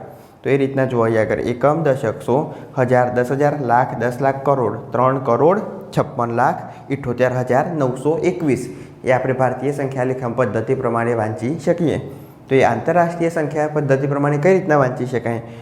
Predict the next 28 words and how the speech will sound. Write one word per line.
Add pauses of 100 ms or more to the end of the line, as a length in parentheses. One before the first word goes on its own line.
(120)
તો
પાંત્રીસ
મિલિયન (320)
છસો
ઇઠ્ઠોતેર
હજાર
નવસો (260)
એકવીસ. (440)
બે
દેશ
વચ્ચે
વેપાર
થતો
હોય
અથવા
આંતરરાષ્ટ્રીય
કોઈ
વેપાર
થતો
હોય, (400)
તેમાં
જે (180)
આંકડા
આવશે (100)
એ
કઈ
રીતના
હશે?